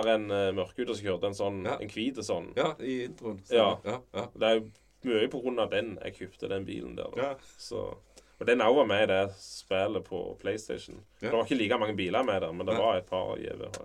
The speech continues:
Speaker 1: Jeg valgte i den. Og den, du, alle hadde sånn eget spesialvåpen, og han hadde en sånn vidle sånn høyttaler bakpå,
Speaker 2: Ok.
Speaker 1: så du kunne bruke tre ganger du, liksom, i løpet av den runden.
Speaker 2: Ja.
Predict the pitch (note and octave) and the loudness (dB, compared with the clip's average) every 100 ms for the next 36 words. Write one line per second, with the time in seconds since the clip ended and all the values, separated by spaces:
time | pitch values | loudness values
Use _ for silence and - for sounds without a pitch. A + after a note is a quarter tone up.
0 | - G#2 G2 F2+ - A2 F#2 F#2+ - - | -8 -4 -4 -6 -8 -6 -6 -6 -12 -20
1 | _ _ - G#2+ G#2+ G2+ A#2 A#2+ A#2 C3 | _ _ -2 0 2 -2 -2 0 2 2
2 | A#2 B2 A2+ G2+ A#2+ A#2+ - G#2 A#2+ C3 | 2 0 0 0 -2 -6 0 4 6 6
3 | G#2+ - F#2+ F#2+ A2+ G2 G#2 G#2 G2 G2 | 4 2 -2 -2 0 0 0 0 -2 -4
4 | A2+ G#2+ G2+ G2 F#2 F2 _ _ - _ | -6 -6 -2 -2 -4 -10 _ _ -20 _
5 | - B2 F#2+ E2 A#2+ C3+ A#2+ - E2+ - | 0 4 4 4 4 6 6 4 0 0
6 | G#2 F2+ - - F2+ - - A#2 A#2 G#2+ | 0 0 -2 -10 -8 -8 -6 -2 0 0
7 | G2+ F#2 A2+ A2 - A2 G#2+ G2+ F2 G2+ | -2 0 0 0 -4 -4 0 -2 -2 -4
8 | G#2+ - - - G#2 G2+ G#2 G2 G#2 G#2+ | -8 -12 -20 -16 -14 -12 -8 -4 -2 0
9 | G2 G2 F#2+ F2+ F2+ - A2 G2 | 0 -2 -2 -6 -8 -10 -8 -4